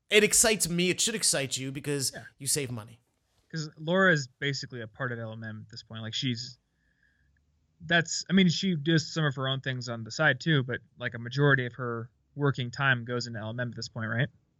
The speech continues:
Speaker 1: Oh, absolutely. She,
Speaker 2: Yeah.
Speaker 1: she's an employee, and as per Gusto, she, you know, like, they have
Speaker 2: Oh,
Speaker 1: to,
Speaker 2: okay.
Speaker 1: you have to classify yourself. So, uh, we're
Speaker 2: Yeah.
Speaker 1: both classified as shareholders. So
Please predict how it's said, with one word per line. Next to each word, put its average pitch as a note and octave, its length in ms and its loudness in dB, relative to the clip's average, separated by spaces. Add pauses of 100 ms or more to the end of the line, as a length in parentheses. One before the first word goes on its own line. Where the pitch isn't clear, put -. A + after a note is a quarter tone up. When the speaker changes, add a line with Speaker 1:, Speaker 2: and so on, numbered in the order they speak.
(380)
Speaker 1:
Oh, F3+ 340 2
absolutely. E3+ 680 -2
She, F#3+ 200 -4
Speaker 2:
Yeah. G#2+ 120 -6
Speaker 1:
she's D#3+ 220 0
an D#3+ 60 -2
employee, D#3+ 680 -2
and C#3+ 400 -8
as D3+ 300 0
per D#3 260 -4
Gusto, C#3 580 -2
she, C#3+ 420 -6
you D#3 100 -4
know, C#3 120 -2
like, B2+ 220 -6 (240)
they C#3+ 80 -8
have C3+ 120 -6
Speaker 2:
Oh, G#3+ 140 6
Speaker 1:
to, A#2+ 40 4
Speaker 2:
okay. B2+ 200 0 (360)
Speaker 1:
you E3+ 60 2
have E3+ 80 0
to F3 80 -2
classify D3+ 760 0
yourself. C3 600 -4
So, A#2+ 440 -4
uh, C3 200 -8
we're B2 200 4
Speaker 2:
Yeah. G#2 60 6
Speaker 1:
both D3+ 240 2
classified C3+ 560 -2
as A2+ 80 -4
shareholders. G#2+ 640 -6
So A2+ 300 -4